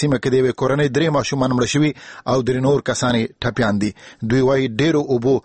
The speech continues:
دغه کور نړولی و. د اروپایي ټولنې په مالي لګښت په کابل کې د افغان ځواکونو لپاره د جنۍ څېړنو یو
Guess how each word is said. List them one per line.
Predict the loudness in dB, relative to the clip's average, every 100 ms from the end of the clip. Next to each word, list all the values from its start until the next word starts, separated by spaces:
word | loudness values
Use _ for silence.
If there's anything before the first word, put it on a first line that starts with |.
| _ -6 -2
دغه | -2
کور | -2 0 0 0
نړولی | 0 2 2 2 0
و. | -4 -8 _ _ _ _ _ _ -20 -20 _ -20 -20 -20 -20 _ _ _
د | 2
اروپایي | 2 2 0 0
ټولنې | 0 0 0 0
په | 0
مالي | 0 0 0
لګښت | 0 -4 -4
په | -2
کابل | 0 0
کې | 0 0
د | 0
افغان | 0 0 0
ځواکونو | -2 0 0 0
لپاره | 0 0 0
د | -2
جنۍ | -2 -2 -2
څېړنو | -2 0 2
یو | 2